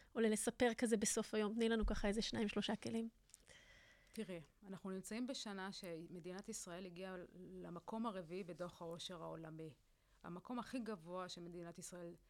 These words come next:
Speaker 2: אה, הגיעה אליו בדוח הזה, ומקום מכובד
Speaker 1: מהמם,
Speaker 2: מאוד.
Speaker 1: מהמם.
Speaker 2: אנשים בישראל מאוד מאושרים, למרות המציאות הביטחונית, שזה נשמע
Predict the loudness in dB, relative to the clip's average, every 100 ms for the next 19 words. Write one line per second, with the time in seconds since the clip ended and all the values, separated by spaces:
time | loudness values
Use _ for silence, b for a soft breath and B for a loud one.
0 | _ -10 -6 -2 -4 -6 -12 -8 -8 -4
1 | -2 -2 -2 -6 -6 -6 -6 -6 -8 -6
2 | -6 -6 -8 -6 -6 -6 -6 -6 -4 -4
3 | -4 2 2 4 0 -2 -2 0 0 -2
4 | B -8 -6 -2 0 0 -2 -2 -4 -4
5 | -4 -2 0 -2 -4 -4 -6 -4 -2 -2
6 | -4 -8 -12 -10 -4 -4 -2 -4 -4 -8
7 | -8 -8 -10 -12 -8 -8 -8 -8 -4 -4
8 | -2 -2